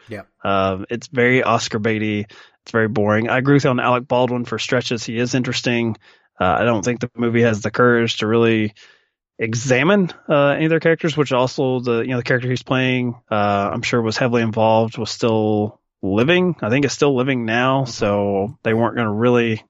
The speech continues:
Speaker 2: expose him. Like
Speaker 1: Right.
Speaker 2: the John Travolta movie, which I really like, ah, Civil Action. Have you seen the
Speaker 1: Yeah,
Speaker 2: Civil
Speaker 1: it's a
Speaker 2: Action?
Speaker 1: good one. I haven't seen it in
Speaker 2: Sometime?
Speaker 1: years,
Speaker 2: It's
Speaker 1: but I
Speaker 2: really good.
Speaker 1: remember really liking
Speaker 2: Okay.
Speaker 1: that. I wanna revisit that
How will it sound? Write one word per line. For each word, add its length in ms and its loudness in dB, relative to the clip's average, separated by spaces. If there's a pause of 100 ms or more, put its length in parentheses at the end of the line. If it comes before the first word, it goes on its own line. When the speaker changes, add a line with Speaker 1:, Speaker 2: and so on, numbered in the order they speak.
Speaker 2:
expose 600 2
him. 400 -2
Like 160 2
Speaker 1:
Right. 280 -6
Speaker 2:
the 80 -6
John 220 2
Travolta 340 0
movie, 380 0
which 160 -6
I 60 0
really 180 2
like, 180 2
ah, 60 -8
Civil 340 -2
Action. 420 -2
Have 100 -6
you 280 -6
seen 220 -2
the 60 0
Speaker 1:
Yeah, 80 4
Speaker 2:
Civil 160 2
Speaker 1:
it's 40 2
a 40 4
Speaker 2:
Action? 160 -2
Speaker 1:
good 80 0
one. 120 -4
I 100 -2
haven't 180 -4
seen 180 -8
it 60 -8
in 80 -8
Speaker 2:
Sometime? 140 2
Speaker 1:
years, 240 -2
Speaker 2:
It's 80 -8
Speaker 1:
but 80 0
I 40 0
Speaker 2:
really 80 -2
good. 140 -4
Speaker 1:
remember 140 -6
really 280 -6
liking 320 -6
Speaker 2:
Okay. 60 -6
Speaker 1:
that. 180 -10
I 80 -8
wanna 220 -8
revisit 500 -12
that 280 -18